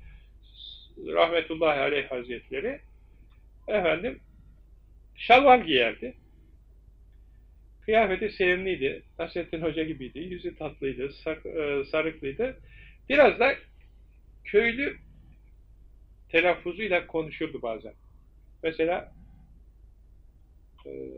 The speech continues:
"Arkadaşlık pekey demekle kaimdir." filan diye. "Pekey." filan diye böyle, e, şey telaffuzuyla konuşurdu. Herkes işte bu tonton bir hoca. Yani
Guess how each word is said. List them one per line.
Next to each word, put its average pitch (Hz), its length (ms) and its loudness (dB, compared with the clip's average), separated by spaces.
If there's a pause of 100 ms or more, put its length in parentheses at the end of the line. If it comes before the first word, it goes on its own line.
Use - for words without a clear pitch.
(540)
"Arkadaşlık 165 800 -2
pekey 160 380 -2
demekle 135 540 -6
kaimdir." 135 640 -2
filan 120 260 -16
diye. - 160 -18 (1040)
"Pekey." 156 340 -4 (1160)
filan 135 240 0
diye 147 200 -6
böyle, 156 360 -6 (680)
e, 73 60 -8 (540)
şey 196 260 2
telaffuzuyla 135 540 -4
konuşurdu. 233 440 -12
Herkes 254 800 0 (640)
işte 226 220 -8
bu 247 100 -12
tonton 247 440 0
bir 220 100 -2
hoca. 208 380 2 (640)
Yani 147 340 -8